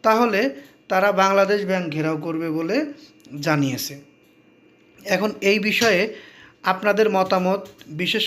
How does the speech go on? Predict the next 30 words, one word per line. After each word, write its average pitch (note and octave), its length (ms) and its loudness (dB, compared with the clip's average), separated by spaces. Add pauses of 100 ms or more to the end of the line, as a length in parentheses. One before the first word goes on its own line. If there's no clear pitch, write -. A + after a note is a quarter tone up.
করে F3 160 0 (260)
আপনারা F3+ 360 0
যারা F#3 240 2
নিউজটি F3+ 300 -6 (120)
দেখছেন E3+ 300 -8 (140)
তাদেরকে D#3+ 360 -6 (120)
বলবো E3 180 0 (100)
এই E3+ 100 -2
নিউজটি E3+ 360 -6
বেশি D#3 220 -2
বেশি E3+ 240 -6
লাইক, D3 260 -2
কমেন্ট, D#3 320 -2
শেয়ার G3+ 280 2
করবেন। C#3 300 -4
সবার D#3+ 300 -4
জানার F#3+ 300 -2
প্রয়োজন F#3 280 -2 (100)
রয়েছে F#3+ 300 0 (680)
আমানতকারীদের G3+ 800 2 (320)
টাকা F#3+ 260 2 (380)
কবে F#3+ 300 4
ফেরত F3 220 -2 (100)
দেওয়া D#3+ 240 2
হবে, F3 180 -4 (140)
এই E3+ 80 -6 (100)
বিষয়টি F3 360 -8 (100)
নিয়ে E3 160 -6 (580)
আমরাও F3 340 4 (340)
এই F3 100 -2